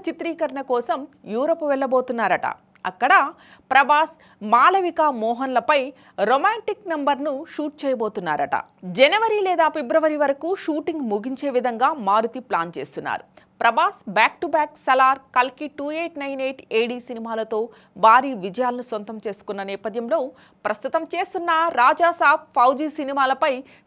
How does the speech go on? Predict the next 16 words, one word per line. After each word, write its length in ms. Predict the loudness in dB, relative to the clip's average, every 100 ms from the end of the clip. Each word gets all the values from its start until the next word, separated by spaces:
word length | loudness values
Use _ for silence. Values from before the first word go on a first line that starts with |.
| 2
సహజంగానే 760 | 2 4 0 -2 -2 -4 -4 -8 -6
అంచనాలు 400 | -6 -6 -8 -6 -2 2
భారీగా 320 | 2 0 -6 -6
ఉన్నాయి. 220 | -8 -8 _ _ -20 -10
మారుతి 460 | 4 6 6 2 -2
దర్శకత్వంలో 720 | -2 -2 -2 -4 -4 -2 -2 0
ప్రభాస్ 320 | -2 -2 -6 -6
చేస్తున్న 360 | -6 -6 -4 0
రాజాసాబ్ 680 | 0 0 -2 -2 0 0 -4 -20 _ -4
చిన్న 160 | -4 -2 -6
సినిమా 320 | -4 0 0 0
అనే 200 | -2 0 2 4
భావనలో 420 | 4 2 -2 -2 -2 -4
ప్రేక్షకులు, 600 | -4 -4 -8 -6 -4 -6 -2
ఫ్యాన్స్ 340 | -2 -2 -8 -8
ఉన్నారు. 260 | -4 -6